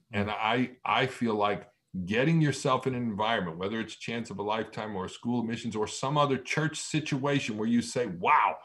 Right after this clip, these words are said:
Speaker 2: this feels invigorating. I feel blessed. This is awesome." That's really, uh, what we ought to aim for. And my encouragement would be, would be, don't settle till you get there.
Speaker 1: That's
Speaker 2: Don't
Speaker 1: great.
Speaker 2: settle until you get to a place where you feel,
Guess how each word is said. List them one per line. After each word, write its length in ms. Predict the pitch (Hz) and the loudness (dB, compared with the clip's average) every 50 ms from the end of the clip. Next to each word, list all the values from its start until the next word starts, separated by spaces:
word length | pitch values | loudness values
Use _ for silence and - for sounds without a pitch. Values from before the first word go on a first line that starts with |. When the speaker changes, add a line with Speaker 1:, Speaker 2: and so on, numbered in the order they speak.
| - - - - _ _ | -18 -20 -20 -20 _ _
Speaker 2:
this 300 | - 101 160 160 160 - - | 2 4 6 6 4 2 0
feels 320 | - 156 151 147 139 - | 0 2 2 2 2 2
invigorating. 840 | 131 107 98 92 85 127 147 143 123 104 98 92 87 85 80 78 - - | 0 -2 -2 -2 0 0 0 0 0 0 0 0 -2 -2 -6 -8 -4 0
I 140 | - 160 165 | 2 2 2
feel 240 | 151 - - 151 135 | 2 0 0 0 0
blessed. 800 | 101 98 85 - 92 92 90 113 147 151 - - 95 - - - - 117 | 0 -2 -2 -4 -2 -2 0 2 2 2 0 -2 -6 -10 -12 -14 -6 -4
This 220 | 131 147 143 - | -2 -2 0 0
is 220 | 131 110 - - _ _ _ | -2 -4 -4 -8 _ _ _
awesome." 500 | - 131 143 151 151 139 - - 98 - - - - - _ _ _ | 0 4 4 6 4 4 2 -2 -6 -6 -8 -12 -20 -20 _ _ _
That's 380 | - 131 - 151 147 - - 120 117 113 | -2 0 0 0 0 -4 -8 -8 -2 0
really, 580 | 123 139 151 151 143 127 117 117 110 98 - - _ _ _ _ _ _ _ _ | 4 6 6 8 8 6 6 4 2 2 -2 -8 _ _ _ _ _ _ _ _
uh, 220 | 104 104 107 107 101 98 98 - - - _ - | -2 -2 0 0 -2 -4 -8 -12 -18 -20 _ -6
what 280 | 104 120 123 123 - | -2 -2 -2 -2 -2
we 120 | 110 113 110 | -2 -2 0
ought 80 | 110 | 0
to 200 | 107 98 - - | -2 -2 -4 -4
aim 300 | - 101 107 113 110 98 | -6 -4 -4 -2 -4 -4
for. 380 | 92 - - - 82 76 76 - - - | -6 -6 -6 -4 -4 -4 -6 -8 -10 -10
And 100 | 104 101 | -6 -4
my 180 | 101 107 123 | -2 -2 0
encouragement 520 | 139 139 120 - - 131 117 110 - 110 101 | 0 -2 -2 -2 0 0 0 -2 -4 -4 -4
would 140 | 104 104 98 | -4 -4 -4
be, 220 | 101 104 101 - - | -4 -6 -8 -8 -6
would 220 | 101 104 101 95 | -4 -4 -2 -2
be, 180 | 95 113 107 101 | -2 -2 -2 -2
don't 300 | 92 120 123 135 127 117 | -2 -2 -2 -2 -4 -6
settle 320 | - - 139 123 117 104 | -4 -2 -2 -2 -2 -2
till 180 | - - - 104 | -4 -4 -4 -2
you 140 | 95 92 92 | -2 -2 -2
get 320 | 85 92 90 82 - - | -2 -4 -6 -6 -6 -8
there. 220 | - 85 69 69 - _ _ _ - - | -8 -8 -8 -10 -14 _ _ _ -18 -16
Speaker 1:
That's 160 | 104 98 95 | -16 -10 -4
Speaker 2:
Don't 140 | - 123 135 | -2 -2 -2
Speaker 1:
great. 80 | 127 - | -2 -4
Speaker 2:
settle 400 | - - 147 127 123 117 113 113 | -4 -2 -2 0 0 0 0 -2
until 240 | 110 101 - 120 | -4 -4 -4 -4
you 140 | 107 104 101 | -4 -4 -4
get 280 | 98 95 117 113 110 - | -4 -2 -2 -4 -4 -4
to 140 | - - 107 | -6 -6 -4
a 60 | 101 101 | -4 -6
place 420 | - - 110 101 98 95 - - | -4 -4 -2 -2 -2 -4 -4 -4
where 120 | 101 95 | -4 -2
you 160 | 95 98 98 95 | -2 -2 -2 -4
feel, 380 | - - 113 101 95 87 - | -6 -4 -4 -2 -2 -4 -6